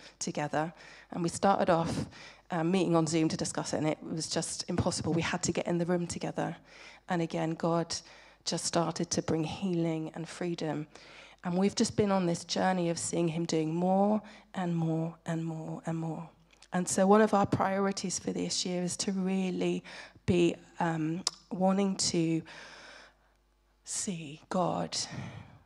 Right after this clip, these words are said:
do all the healing and all the freedom in our church community that he wants to bring, and to be as skilled and equipped to do it with him as we possibly can. So that's a priority for this year.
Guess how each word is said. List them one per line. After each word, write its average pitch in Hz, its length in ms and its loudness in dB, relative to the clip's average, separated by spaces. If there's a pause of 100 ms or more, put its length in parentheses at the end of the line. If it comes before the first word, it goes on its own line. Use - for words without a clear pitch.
(840)
do 175 380 -2
all 185 180 0
the 196 80 2
healing 165 400 -2
and 156 120 -6
all 170 180 -2
the 196 100 -4
freedom 156 480 -2
in 156 140 -2
our 160 100 -4
church - 320 -8
community - 480 -8
that 156 120 -6
he 160 100 -2
wants - 320 -10
to - 80 -8
bring, - 240 -8 (760)
and 165 240 -2
to 165 140 0
be 156 180 0
as 151 120 0
skilled 185 580 0
and 160 180 -2
equipped - 460 -2
to - 120 -2
do 165 200 2
it - 280 -4 (160)
with 185 240 -2
him 151 340 -2 (180)
as 147 160 -4
we 151 80 -6
possibly - 440 -6
can. - 320 -12 (360)
So - 180 -2
that's - 240 0
a - 60 -4
priority 147 560 0
for - 160 -12
this - 280 -6
year. - 180 -10